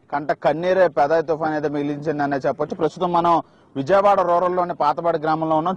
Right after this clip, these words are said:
చూడొచ్చు, ఆ, ఈ క-, ఈ పొలంలో వరికి సంబంధించి కోతలు పూర్తయినా సరే ఈ, ఈ దీన్ని వరి కుప్పని బయటికి తీసుకురాలేక వర్షం కారణంగా, ఈ పెథాయ్ తుఫాన్ కారణంగా వరి కొంకల్ని మొత్తం కూడా ఇక్కడ పంట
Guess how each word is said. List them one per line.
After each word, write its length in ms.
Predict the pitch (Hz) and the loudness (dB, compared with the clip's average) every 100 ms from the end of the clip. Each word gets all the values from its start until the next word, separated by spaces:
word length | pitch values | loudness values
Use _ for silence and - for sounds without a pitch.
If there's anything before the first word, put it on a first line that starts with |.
| 180 | 0
చూడొచ్చు, 540 | 185 196 - 202 165 - - - 147 | 2 2 2 2 2 -2 -20 -8 2
ఆ, 280 | 151 156 151 | 4 4 2
ఈ 220 | 143 156 | 0 -6
క-, 140 | 147 | 0
ఈ 220 | 139 135 | 0 2
పొలంలో 640 | 143 156 165 185 190 185 151 _ _ _ 135 | 0 2 2 2 4 2 0 _ _ _ -2
వరికి 340 | 160 214 220 | 0 0 -2
సంబంధించి 640 | 220 196 190 185 180 180 | -2 0 -2 -2 -6 -6
కోతలు 360 | - 165 160 180 | 0 2 2 -2
పూర్తయినా 500 | 165 170 175 170 165 | -2 -2 0 0 0
సరే 420 | 160 160 196 220 | 0 0 2 2
ఈ, 340 | 160 147 143 143 | 0 -2 -4 -6
ఈ 40 | |
దీన్ని 240 | 139 151 | -6 -2
వరి 180 | 143 156 | 0 0
కుప్పని 380 | - - 196 190 | -2 -4 -2 -4
బయటికి 400 | 156 165 196 202 | 0 2 2 -4
తీసుకురాలేక 880 | 185 190 - 180 165 156 151 139 156 | -4 -6 -6 0 4 4 2 2 2
వర్షం 460 | 143 135 135 170 | 2 2 0 -4
కారణంగా, 600 | 156 156 151 151 147 147 - _ - | 2 2 0 0 2 2 0 _ -12
ఈ 40 | |
పెథాయ్ 400 | 139 147 139 185 | 0 2 4 2
తుఫాన్ 380 | 185 165 180 175 | 2 0 0 0
కారణంగా 380 | 160 151 156 156 | 2 2 0 0
వరి 180 | 139 143 | 0 0
కొంకల్ని 360 | 165 156 160 | -4 -4 -4
మొత్తం 440 | 135 123 - 190 190 | 0 -2 0 -4 2
కూడా 320 | 185 180 175 | 2 4 4
ఇక్కడ 460 | - _ _ 185 175 | 2 _ _ -2 -2
పంట 360 | - 147 160 | 0 -2 2